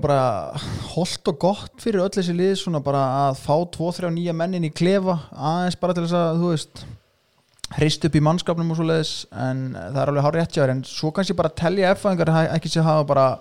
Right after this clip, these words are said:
fundið þann leikmann á markaðnum sem þeir vilja og, og, þú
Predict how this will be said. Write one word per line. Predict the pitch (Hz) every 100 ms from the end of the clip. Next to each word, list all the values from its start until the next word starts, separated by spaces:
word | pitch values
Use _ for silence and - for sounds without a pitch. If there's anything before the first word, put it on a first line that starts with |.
| - - _ _ -
fundið | 165 180 196 - 165 151
þann | 165 165
leikmann | 156 165 160 156
á | 151
markaðnum | 156 156 156 147
sem | 147 135
þeir | 135
vilja | 156 175 185
og, | 151 143
og, | 139 139 135 135
þú | 139